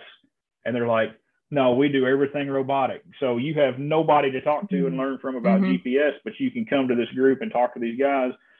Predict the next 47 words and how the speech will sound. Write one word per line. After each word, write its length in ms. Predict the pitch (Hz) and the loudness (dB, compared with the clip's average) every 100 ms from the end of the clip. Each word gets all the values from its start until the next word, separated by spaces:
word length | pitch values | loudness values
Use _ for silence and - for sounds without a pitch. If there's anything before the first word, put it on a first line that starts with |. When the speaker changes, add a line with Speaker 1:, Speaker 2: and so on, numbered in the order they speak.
| _ _ - | _ _ -4
Speaker 1:
And 120 | 143 | 0
the 80 | 196 | 2
other 160 | 190 | 2
thing 340 | 160 151 151 151 | 0 -2 -2 -4
is, 260 | 156 156 | -4 -4
is, 100 | 135 | -8
you 60 | 139 | 0
know, 120 | 139 | 2
we're, 260 | 147 139 127 _ _ _ | 4 2 0 _ _ _
we're 140 | 165 170 | 0 2
wanting 180 | 156 139 | 2 0
to 60 | |
encourage 400 | 135 131 156 147 | 0 0 -2 0
each 160 | 131 127 | -4 -2
other 180 | 131 131 | 0 2
to 60 | 123 | 0
help 280 | 135 123 _ _ 170 131 | -2 -4 _ _ -12 -2
build 260 | 151 196 | 0 0
the 80 | 170 | -2
profession 520 | 107 - 107 - 117 | -10 -8 -8 -8 -12
and 120 | 110 | -10
keep 160 | 127 117 | -8 -8
it 140 | 107 | -6
going. 200 | 123 127 | -4 0
Speaker 2:
Yeah. 160 | 160 107 - | 0 -2 -4
Speaker 1:
So 260 | 110 107 | -2 -2
we're 200 | 110 123 | -2 -2
looking 220 | 123 - | -2 -4
at 80 | 113 | -8
trying 180 | 127 123 | -4 -4
to 60 | 117 | -4
get 80 | 120 | -8
into 180 | 117 113 | -6 -2
high 200 | 120 117 | -2 -2
schools 320 | - 113 110 110 | -4 -4 -4 -6
and 100 | 110 | -4
things 220 | 117 110 | -4 -2
like 220 | 107 107 | -2 2
that 200 | 117 117 | 4 4
Speaker 2:
Yeah. 60 | - | 4
Speaker 1:
to 80 | - | -2
teach 220 | 120 110 | -4 -4
these 160 | - 98 - | -8 -8 0
kids 200 | 120 110 | 2 2
about, 280 | 104 101 - _ _ _ _ - | 2 0 -2 _ _ _ _ -4
about 260 | 113 104 - | 2 2 0
school 480 | - 165 147 135 131 | 0 4 6 4 2